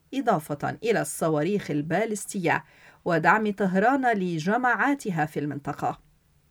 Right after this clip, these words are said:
مواقف الساعات القليلة الماضية لمسؤولي حزب الله وعلى رأسهم الأمين العام نعيم قاسم وتهديداته تناقض تمامًا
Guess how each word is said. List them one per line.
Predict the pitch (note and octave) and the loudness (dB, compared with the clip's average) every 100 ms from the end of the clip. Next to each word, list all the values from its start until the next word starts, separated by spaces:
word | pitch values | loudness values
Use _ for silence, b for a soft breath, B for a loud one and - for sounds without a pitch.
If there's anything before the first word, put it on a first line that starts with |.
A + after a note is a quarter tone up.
| _ B B B B | _ B B B B
مواقف | - E4 A4 F#4 D#4+ | 6 8 8 4 2
الساعات | D#4+ D4+ C4+ D4 C#4+ | 0 4 6 6 4
القليلة | B3+ B3+ B3+ C4+ B3+ | 2 2 2 4 4
الماضية | A#3+ A#3+ G#3+ A3+ A3 G#3+ | 4 0 -2 2 2 4
لمسؤولي | F#3+ D3 - E3+ G#3 | 2 0 -2 -4 -2
حزب | G#3 F#3 E3 | -2 -2 -2
الله | E3+ F#3 C4 D4+ - | 0 4 4 2 -2
وعلى | E3 D3+ D#3 | 0 2 2
رأسهم | E3+ F#3 - F#3+ F3+ | 2 0 0 -2 -2
الأمين | D3+ - D#3+ E3+ | -4 -4 -4 -4
العام | F#3 A#3+ G3+ | 4 6 6
نعيم | D3 - - | 4 -4 -8
قاسم | - A3 A3 F3+ D3+ b b b b b | 2 2 2 -2 -2 b b b b b
وتهديداته | - F3 G#3 G3 G#3+ G3 C#4 C#4+ A#3 C4+ E4 _ _ - | -2 2 2 2 2 4 4 2 -2 0 0 _ _ -2
تناقض | G#3+ F3+ G3+ C4 B3+ A3 A#3+ | 2 4 4 2 -2 -4 -2
تمامًا | A3+ G#3+ D4+ C4+ D#3 | 0 2 2 2 2